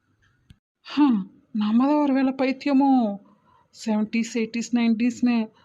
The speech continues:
அந்த காலத்து காதலை பண்ணிட்டு இருக்கிறோமோ? இப்பெல்லாம் பொண்ணுங்க இவனை மாதிரி அத்துமீறிக்கிட்டு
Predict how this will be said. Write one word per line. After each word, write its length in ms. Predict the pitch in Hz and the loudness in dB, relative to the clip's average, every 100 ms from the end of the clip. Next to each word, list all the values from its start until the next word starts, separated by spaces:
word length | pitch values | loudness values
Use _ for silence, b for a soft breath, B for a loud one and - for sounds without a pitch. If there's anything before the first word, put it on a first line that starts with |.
| b _ | b _
அந்த 260 | 202 202 247 | -6 -4 -2
காலத்து 360 | 254 254 254 254 | -2 -4 -4 -6
காதலை 360 | 240 240 247 247 | -6 -4 -4 -4
பண்ணிட்டு 340 | 247 240 233 | -2 -2 -4
இருக்கிறோமோ? 420 | 226 233 233 240 233 214 208 - - _ | -6 -4 0 2 0 -2 -6 -14 -20 _
இப்பெல்லாம் 560 | 214 214 - 320 339 - | -6 -4 0 0 0 -2
பொண்ணுங்க 380 | 277 269 285 269 240 254 294 - b b _ | 2 4 4 4 2 0 -2 -8 b b _
இவனை 320 | 202 196 196 196 | -4 0 0 2
மாதிரி 240 | 214 254 | 0 0
அத்துமீறிக்கிட்டு 680 | 247 226 - 254 240 240 247 | -2 -2 0 2 0 -4 -4